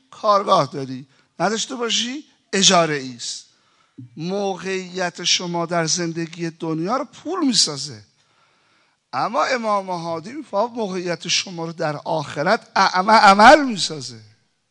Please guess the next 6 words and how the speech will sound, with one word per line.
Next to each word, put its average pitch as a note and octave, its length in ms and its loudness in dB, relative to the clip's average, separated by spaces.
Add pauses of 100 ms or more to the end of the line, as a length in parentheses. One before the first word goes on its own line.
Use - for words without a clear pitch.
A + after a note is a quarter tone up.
(2000)
عمل. C#3 260 -2 (680)
خب D3+ 200 -6
عمل D3 260 0
بخوام F2 300 -20
انجام - 220 -20 (100)
بدم. - 100 -20